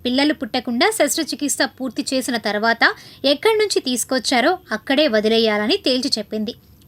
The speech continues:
ర్యాబీస్ వంటి వ్యాధులు, ఆవేశపూరిత, విపరీత ప్రవర్తన ఉన్న కుక్కలను మాత్రం స్టెరిలైజేషన్, వ్యాక్సినేషన్ అనంతరం ప్రత్యేక షెల్టర్లకు తరలించాలని ఆదేశించింది. ఈ నెల ఎనిమిదిన ఇచ్చిన ఉత్తర్వు అత్యంత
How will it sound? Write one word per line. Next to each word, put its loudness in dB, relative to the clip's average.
ర్యాబీస్ 4
వంటి 0
వ్యాధులు, 2
ఆవేశపూరిత, 4
విపరీత 4
ప్రవర్తన 0
ఉన్న 2
కుక్కలను 0
మాత్రం 0
స్టెరిలైజేషన్, 4
వ్యాక్సినేషన్ 2
అనంతరం 0
ప్రత్యేక 2
షెల్టర్లకు 0
తరలించాలని 0
ఆదేశించింది. -4
ఈ 4
నెల 4
ఎనిమిదిన 2
ఇచ్చిన 0
ఉత్తర్వు 2
అత్యంత 0